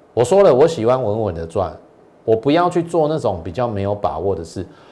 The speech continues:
或许那一些标股飙起来真的很凶，可是你不要忘了，标股有两种，往上飙完之后会不会往下飙？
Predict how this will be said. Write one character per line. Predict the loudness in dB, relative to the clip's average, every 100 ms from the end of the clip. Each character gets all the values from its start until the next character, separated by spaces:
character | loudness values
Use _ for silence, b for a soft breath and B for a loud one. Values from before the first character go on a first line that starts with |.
| B
或 | B 6 6
许 | 6 2 -2
那 | 0 0 0
一 |
些 | 0 0
标 | 0 0 2 2
股 | 0 -4 -4
飙 | -2 -4
起 | -4 -6
来 | -4
真 | -4 -4
的 |
很 | -6 -10 -10
凶， | -10 -8
可 | -6
是 | -4 -4
你 | -6
不 | -6 -2
要 | 0 4
忘 | 4 2 -2
了， | -12 -16 _ _ _ _ _ _
标 | 0 0
股 | 0 -2 -4 -8 -8
有 | -6
两 | -4 -4 -6 -4
种， | -6 -6 -20 _ _ _ _ _ _ -2
往 | 0 2
上 | 2 2
飙 | 4 6 6 4 2
完 | 0 0
之 | -4 -2
后 | 0 2
会 | 2
不 | 2
会 | 2
往 | 2 -2
下 | -2 -2 -2
飙？ | -4 -6